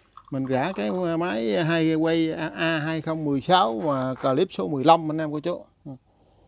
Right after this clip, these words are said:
Có một nỗi buồn nho nhỏ là cái clip số mười bốn buổi sáng đăng chiếc xe đẹp tuyệt vời đấu C một anh em. Nhờ video nó lưu lại làm khoảnh khắc, lưu mấy cái khoảnh khắc đẹp sau này để giới thiệu hình ảnh, giới thiệu tới những cái xe đẹp,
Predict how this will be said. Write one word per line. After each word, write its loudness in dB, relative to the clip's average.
Có -2
một -2
nỗi 2
buồn 2
nho 4
nhỏ 4
là -2
cái -2
clip 2
số -2
mười -2
bốn 4
buổi -4
sáng -4
đăng -2
chiếc -16
xe 0
đẹp -2
tuyệt 2
vời 4
đấu -2
C 2
một 0
anh -6
em. -8
Nhờ -4
video 0
nó -4
lưu 0
lại -4
làm -6
khoảnh -8
khắc, -10
lưu 4
mấy -4
cái -2
khoảnh -4
khắc -4
đẹp 0
sau -2
này -4
để -8
giới -6
thiệu -6
hình -4
ảnh, -8
giới 2
thiệu -4
tới -4
những -4
cái -6
xe -4
đẹp, -4